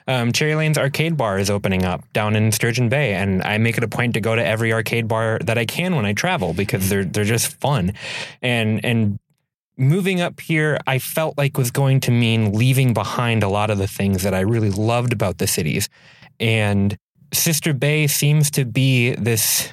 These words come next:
this younger community. Um, when, when we were moving up, we were between the place that we settled on in Egg Harbor and a place up in Sister Bay,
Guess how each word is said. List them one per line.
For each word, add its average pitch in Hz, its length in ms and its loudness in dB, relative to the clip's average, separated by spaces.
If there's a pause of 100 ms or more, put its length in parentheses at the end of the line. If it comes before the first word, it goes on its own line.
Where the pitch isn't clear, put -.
(140)
this 127 240 2
younger 117 800 2 (580)
community. 123 720 2
Um, 98 520 0
when, 110 360 2
when 113 140 2
we 123 80 2
were 123 100 2
moving 123 320 4
up, 147 220 0
we 110 80 0
were 104 120 2
between 117 600 0 (500)
the 110 220 -2
place 131 280 0
that 117 80 2
we 131 100 0
settled 131 320 0
on 117 120 0
in 110 140 2
Egg 113 140 -2
Harbor 147 420 0
and 110 260 0
a 110 120 0
place 110 320 -2
up 110 160 -2
in 110 360 0
Sister - 360 -2
Bay, 139 300 0